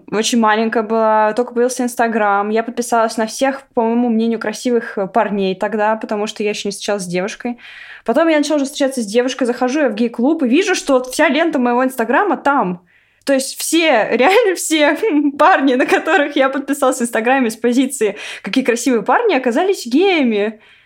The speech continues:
Вот я, меня вынесло вообще тогда. То есть и они никак, я думала: «Блин, а вы же пойдете завтра, ну, щас вот свет-, посветает, да, станет светло, и вы пойдете на работу, в банк, там, в М Ч С,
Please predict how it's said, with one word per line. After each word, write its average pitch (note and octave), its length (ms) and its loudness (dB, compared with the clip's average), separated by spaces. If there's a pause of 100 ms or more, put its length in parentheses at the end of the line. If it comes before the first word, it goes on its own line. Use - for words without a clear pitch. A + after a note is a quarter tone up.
(320)
Вот C#4 240 -4
я, A3+ 260 4
меня A3+ 240 2
вынесло G3+ 400 -2
вообще F3 220 -4
тогда. F3+ 280 -2
То F3 120 2
есть C4 240 -4
и C4 260 2
они C4 240 4
никак, D#4 400 0
я C4+ 180 2
думала: C4 320 2
«Блин, A3 500 0 (300)
а G3+ 100 0
вы A3 100 2
же C#4 120 0
пойдете D4+ 480 0
завтра, C#4+ 500 0 (100)
ну, C#4 180 2
щас A3+ 200 -4
вот G3 200 -8 (320)
свет-, A#3+ 360 -4
посветает, B3+ 680 0
да, C4 160 2
станет B3 320 -2
светло, C4+ 480 0 (220)
и F#3 80 -2
вы G#3 80 2
пойдете B3 600 0 (240)
на A3 120 2
работу, B3 640 0
в F3 140 -4
банк, C4 760 2
там, G#3+ 300 0
в B3+ 40 2
М D4 120 2
Ч F4+ 160 2 (420)
С, - 180 -4